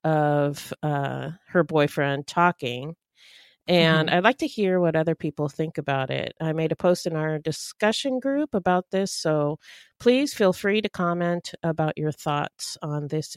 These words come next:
Speaker 1: in there. Did you watch the
Speaker 2: Please?
Speaker 1: video?
Speaker 2: I didn't watch the video, but I looked
Speaker 1: Mm.
Speaker 2: at the pi-, the picture of him, and then I s-, I saw the discussion that was started, and it seems like it, uh,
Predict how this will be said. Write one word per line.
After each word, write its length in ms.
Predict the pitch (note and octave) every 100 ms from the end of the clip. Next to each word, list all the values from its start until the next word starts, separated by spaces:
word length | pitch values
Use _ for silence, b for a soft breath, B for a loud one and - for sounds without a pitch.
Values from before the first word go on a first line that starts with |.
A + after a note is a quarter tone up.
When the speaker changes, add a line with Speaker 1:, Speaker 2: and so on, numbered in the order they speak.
| -
Speaker 1:
in 200 | F#3+ F#3+
there. 420 | A#3+ C#4 D3+ D3+ _ _ _ _ _ _
Did 140 | G3
you 120 | G3
watch 280 | F#3 F3+ -
the 260 | G3+ G3 F#3+
Speaker 2:
Please? 40 | F#3+
Speaker 1:
video? 400 | G3+ A3+ A3+ A3 -
Speaker 2:
I 200 | C#4+ D4+
didn't 360 | A#3 B3 C#4+
watch 300 | A3+ A#3 A#3
the 80 | -
video, 380 | F#3+ E3+ D#3+ D#3+
but 120 | E3
I 120 | E3+ E3
looked 260 | F3+ C4+
Speaker 1:
Mm. 40 | B3+
Speaker 2:
at 120 | -
the 80 | A#3+
pi-, 220 | - G3+ -
the 240 | F3 E3+ -
picture 480 | - G3 - E3 D#3
of 260 | D#3 D3
him, 400 | - D3+ C#3 C#3 -
and 140 | D#3
then 120 | E3 F#3+
I 240 | G3 F#3+ -
s-, 180 | - -
I 300 | E3+ D#3 D#3 -
saw 580 | - - - F#3+ E3+ D#3+
the 100 | D#3
discussion 440 | D#3 - D#3 - D#3
that 160 | C#3+
was 160 | - C#3
started, 680 | - - E3+ D3+ B2+ D2+ - b b b
and 280 | C#3+ D3 -
it 220 | - E3 -
seems 680 | - G3 F3+ F3 E3+ E3+ - _
like 480 | D#3+ E3+ D3+ D3 -
it, 120 | - - _ _ -
uh, 460 | D#3 D#3 D3 C#3 C3+